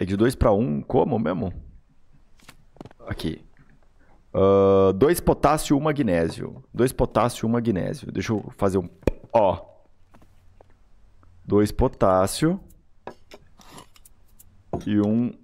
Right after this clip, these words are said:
magnésio. Tem que fe-, tem que fazer alguma coisa com isso aqui? Ah, tem que ta-, tem como tacar ali. Eu acho que já coloco isso aí lá. Inspecionar frasco.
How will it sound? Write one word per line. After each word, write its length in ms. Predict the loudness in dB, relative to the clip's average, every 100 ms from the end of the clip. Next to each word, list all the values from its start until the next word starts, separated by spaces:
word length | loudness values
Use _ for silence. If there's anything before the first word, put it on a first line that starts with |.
| -12
magnésio. 1300 | -6 -2 0 -2 -4 -2 0 0 0 -2 -6 -14 _ _ -20 -20 -20 -20 -20 -20 -20 -20 -20 -20 _ -18 -18 -18 -20 -20 -20 -20 -20 -20 -20 _ _ -20 -20 -20 -20 -20 -20 -20 -20 -20 -20 -20 -20 -20 -20 -12
Tem 120 | -12
que 80 | -12
fe-, 140 | -16
tem 200 | -12 -12
que 60 | -10
fazer 220 | -10 -10
alguma 220 | -12 -16
coisa 260 | -10 -6 -6
com 60 | -8
isso 100 | -14
aqui? 340 | -8 -8 -8 -14 -20 _ -18 -4
Ah, 160 | -2
tem 80 | -2
que 80 | -8
ta-, 160 | -12 -12
tem 280 | -12 -20
como 160 | -14 -10
tacar 340 | -10 -10 -10
ali. 440 | -6 -4 -2 -4 -8 _ -20 -20 -20 -20 -20 -20 -20 -20 _ -20 _ -20 -20 -16
Eu 100 | -10
acho 100 | -10
que 80 | -8
já 80 | -12
coloco 400 | -6 -2 -2 -2
isso 120 | -4
aí 80 | -4
lá. 260 | -2 -4 -6 -18
Inspecionar 440 | -10 -6 -2 -2 0
frasco. 520 | 2 2 0 -8